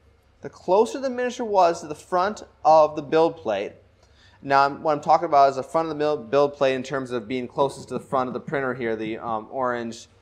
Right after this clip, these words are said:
plexiglass thing. The closer it was there was the more likely it was to fail. So what would happen is the failures would start in the front of the build plate,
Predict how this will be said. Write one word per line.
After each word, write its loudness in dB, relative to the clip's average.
plexiglass 0
thing. -10
The -12
closer 2
it 6
was 2
there 4
was -4
the -4
more 2
likely 0
it -4
was 4
to -12
fail. -6
So -2
what 2
would 0
happen 0
is -4
the -6
failures 0
would -4
start 4
in -8
the -8
front -2
of -14
the -6
build -2
plate, -10